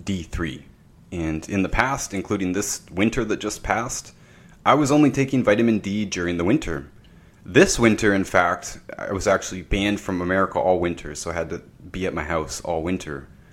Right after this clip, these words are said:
My wife lives down here in America. I usually go back and forth every two or three months, but I had to stay up there all winter, and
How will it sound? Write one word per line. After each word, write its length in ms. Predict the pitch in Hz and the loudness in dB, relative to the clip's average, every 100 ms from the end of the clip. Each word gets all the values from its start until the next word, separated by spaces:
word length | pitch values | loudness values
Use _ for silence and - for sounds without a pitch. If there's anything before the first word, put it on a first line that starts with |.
| - | -14
My 120 | - | -6
wife 300 | 73 85 82 | 0 0 0
lives 200 | 85 78 | -6 -6
down 220 | - 80 78 | -4 -2 -2
here 160 | 80 | -2
in 100 | 73 | -2
America. 400 | 76 82 80 82 | 0 -2 -2 -4
I 60 | 76 | -6
usually 300 | 78 76 76 | -8 -12 -10
go 120 | 76 | -6
back 260 | 80 78 87 | -2 -2 -2
and 100 | 82 | -2
forth 320 | 139 135 - | 4 4 2
every 200 | 95 90 | -4 -6
two 160 | - | -6
or 60 | 82 | -6
three 180 | - 82 | -6 -4
months, 520 | 87 90 90 - - - | -2 -2 -2 -6 -10 -8
but 160 | - 101 | 0 2
I 40 | |
had 100 | 101 | 2
to 80 | 98 | 0
stay 220 | - 95 | -2 -2
up 120 | 90 - | -2 -2
there 160 | 90 | 0
all 180 | - 90 | 2 2
winter, 440 | 95 95 90 87 85 | 0 -2 -2 -4 -2
and 360 | 87 82 80 | -2 -2 -4